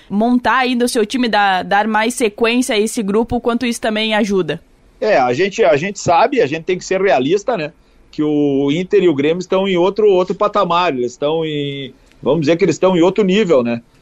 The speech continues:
Speaker 2: e a gente não tem como a gente brigar com isso agora no momento fa-, montando, né,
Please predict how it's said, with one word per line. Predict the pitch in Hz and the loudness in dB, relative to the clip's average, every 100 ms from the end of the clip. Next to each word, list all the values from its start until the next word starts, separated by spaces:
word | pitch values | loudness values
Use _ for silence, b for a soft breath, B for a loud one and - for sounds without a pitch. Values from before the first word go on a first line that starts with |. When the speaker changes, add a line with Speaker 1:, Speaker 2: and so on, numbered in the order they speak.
| _ - | _ -2
Speaker 2:
e | 127 143 143 147 147 147 | 2 4 4 4 4 4
a | 151 | 2
gente | 143 180 208 | 0 -2 -2
não | 196 | -2
tem | 147 196 | 0 -2
como | - 185 226 202 | 2 0 2 2
a | 143 | 0
gente | 123 156 151 160 143 131 131 131 131 | -2 -6 -2 0 2 0 0 -2 0
brigar | 165 139 165 | 0 2 0
com | - 160 | -2 -2
isso | 160 175 | -2 0
agora | 170 139 170 | 0 2 2
no | 190 | 0
momento | 170 143 143 180 214 214 208 208 202 | -2 0 0 0 2 4 4 2 -2
fa-, | 190 180 175 | 0 2 0
montando, | 180 170 139 185 247 | -2 -6 0 0 2
né, | 151 | -2